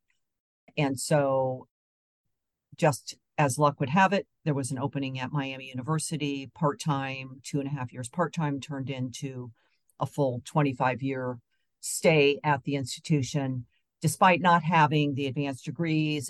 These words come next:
and the, the kind of academic training. But, um, when I left, I was running the program, so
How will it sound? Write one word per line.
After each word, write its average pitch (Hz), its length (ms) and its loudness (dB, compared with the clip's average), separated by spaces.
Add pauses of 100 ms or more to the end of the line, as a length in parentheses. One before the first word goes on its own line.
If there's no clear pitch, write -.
and 147 180 0
the, 135 220 -2
the 143 100 -4
kind 147 200 -2
of 131 60 -4
academic 131 480 -6
training. 131 500 -6
But, 123 240 -10 (100)
um, 127 380 -12
when 147 180 -4
I 135 80 -2
left, 131 360 -4
I 123 80 -4
was 120 420 -8 (280)
running 143 300 0
the 123 80 -4
program, 123 540 -6
so 123 400 -6